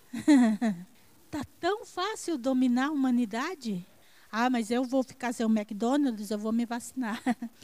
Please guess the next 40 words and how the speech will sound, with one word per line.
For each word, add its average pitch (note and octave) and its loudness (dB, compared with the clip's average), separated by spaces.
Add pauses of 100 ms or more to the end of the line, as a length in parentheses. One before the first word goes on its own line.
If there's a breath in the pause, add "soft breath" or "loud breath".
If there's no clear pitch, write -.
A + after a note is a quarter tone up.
(580 loud breath)
Eu A3+ -6
vou C4 0
ficar C4+ -4
sem C4+ 2
poder A#3+ 2
comprar, A#3 0
eu B3 2
vou A#3+ -2
pôr C#4+ 0
a D4+ -2
marca C4+ -2
da C#4 -6
besta." D4 -10 (540 soft breath)
Vocês C4+ -2
entenderam B3+ 4
que, C4 -6 (680 loud breath)
irmãos, D4+ 2
olhem E4 0
a D#4+ -2
natureza. D4+ -2 (720)
Olhem D#4 0
como D#4+ -4
está D4+ -8
a D4 -6
natureza. B3+ -4 (440 loud breath)
A A3 -8
Bíblia C4+ -2
diz B3+ -4
que - -8
a C#4 -2
natureza C4 -2
geme C#4+ 4
por B3+ 2
causa A#3+ 0
do G#3+ -8
pecado. A3 -6
E C#4+ 0
ela D4 0
está D#4 -4
gemendo G4+ -6